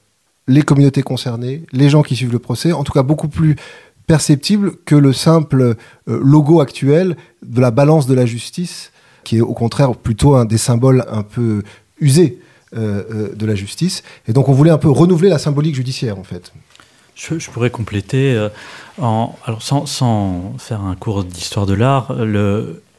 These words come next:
Speaker 2: quand on regarde un, à, au Moyen-Âge ou disons, euh, à la Renaissance, les commandes publiques que fait l'Église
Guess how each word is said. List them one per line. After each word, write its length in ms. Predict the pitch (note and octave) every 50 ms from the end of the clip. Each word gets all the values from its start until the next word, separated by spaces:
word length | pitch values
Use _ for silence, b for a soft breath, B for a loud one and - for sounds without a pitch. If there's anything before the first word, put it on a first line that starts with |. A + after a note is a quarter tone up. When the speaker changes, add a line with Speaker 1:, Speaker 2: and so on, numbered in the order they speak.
| _ _
Speaker 2:
quand 200 | - - G#2+ -
on 80 | A#2 G2+
regarde 360 | G2 G#2 A2 A#2 B2 A#2+ G#2+
un, 360 | G2 G2 F#2+ F#2+ G2 G2+ - - B2+
à, 260 | B2+ - - - - C#3+ - D3
au 80 | A#2+
Moyen-Âge 580 | F2+ F#2 F#2+ F#2 G2 G2 G#2+ A2+ A#2 A#2+ G2+ F2+
ou 120 | F#2+ F#2+
disons, 400 | F2 F#2+ F2+ - G#2 G#2 G2+ F#2
euh, 240 | F2 F2 F2+ F2+ G2
à 80 | G#2 F#2
la 80 | F#2
Renaissance, 640 | F2+ G#2 F#2+ F#2+ F2+ - - C3+ C#3 B2+ - - - B B B B B B B B B B B A#3+
les 320 | E3 G#2 G#2+ G2+ G2 G2+
commandes 300 | F#2+ - A#2+ A#2 A#2+ A#2
publiques 460 | - - A#2 G#2 A2 B2 A#2+ A#2+ - -
que 400 | - G#2+ F#2+ F#2 F2+ F2+ F2 E2+
fait 180 | D#2+ - - G#2
l'Église 580 | F2 F#2 F2 G2+ B2+ D#3+ D3+ B2 G2+ F2 -